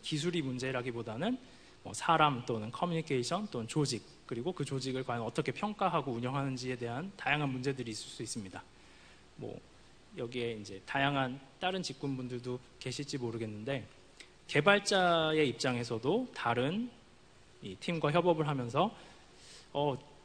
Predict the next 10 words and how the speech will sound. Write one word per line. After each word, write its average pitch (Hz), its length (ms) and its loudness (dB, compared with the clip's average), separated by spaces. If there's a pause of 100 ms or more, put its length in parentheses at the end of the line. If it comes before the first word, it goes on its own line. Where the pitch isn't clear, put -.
(140)
개발에서 170 840 8
발생하는 151 520 0
문제들이 123 760 -2 (100)
개발만 202 520 4
가지고 147 300 4
풀 185 140 -2
수 185 140 -4
있는 165 160 -2
건 160 100 0
아니구나. 107 560 -6